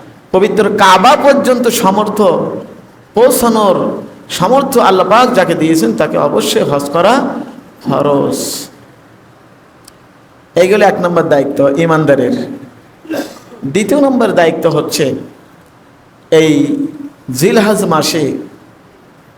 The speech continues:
দশই জিলহজ কুরবানি করা। কি করা বলেন? যারা সাহেবে নিসাব হবেন তাদেরকে কুরবানি করতে হবে, সেটি সূরা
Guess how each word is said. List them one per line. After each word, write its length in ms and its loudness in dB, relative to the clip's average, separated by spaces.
দশই 400 0
জিলহজ 800 -2
কুরবানি 440 2
করা। 300 -4
কি 60 -2
করা 220 2
বলেন? 300 2
যারা 200 2
সাহেবে 400 2
নিসাব 400 2
হবেন 400 0
তাদেরকে 840 2
কুরবানি 340 2
করতে 280 -2
হবে, 320 -2
সেটি 300 -4
সূরা 400 0